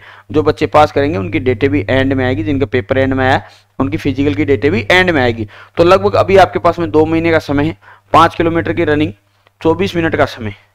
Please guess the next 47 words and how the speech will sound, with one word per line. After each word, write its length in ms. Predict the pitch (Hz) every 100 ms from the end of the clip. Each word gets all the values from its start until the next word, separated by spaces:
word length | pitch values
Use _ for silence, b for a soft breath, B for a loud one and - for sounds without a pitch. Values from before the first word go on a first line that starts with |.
| _ -
एसएसजीडी 500 | 143 160 147 143 156
में 100 | 190
मेन 240 | 151 147
रनिंग 220 | 139 147 147
यही 80 |
होता 200 | 151 143
है, 60 | 170
बाकी 200 | 147 139
हाइट 320 | 117 120 131
वेट 200 | 131 135
होता 220 | 123 - 151
है, 100 | - B B B -
उसका 240 | 147 175
कोई 160 | 165 160
बहुत 200 | 135 131
बड़ा 240 | 127 135 139
रोल 320 | 123 131 185 226 _ _ -
नहीं 420 | 160 151 127 117
है। 200 | - - _ _ b b b b
समझ 240 | 147 156
गए 140 | 165 175
बात 180 | 160 160
को? 160 | - _ 139
ये 120 | 151
पहली 260 | 156 156
कट 200 | 151 139
ऑफ 120 | 151 139
आपका 220 | 131 143
इस, 200 | 135 -
इस 120 | 135 -
डेट 180 | 120
को 220 | - 214 - B B _ -
आ 120 | 151
जाएगा, 340 | 151 143 139 165
इसमें 260 | - 151
कोई 180 | - 135
संदेह 380 | - 117 135 208 - _ _ -
नहीं 320 | 107 - 98
है। 120 | 101 _ _ B B -
तो 80 |
जिन 180 | 117 151
बच्चों 200 | 156 160
ने 60 | 156
पेपर 280 | 143 139 151
दे 120 | 151
लिया 240 | 156 156
है 120 | 156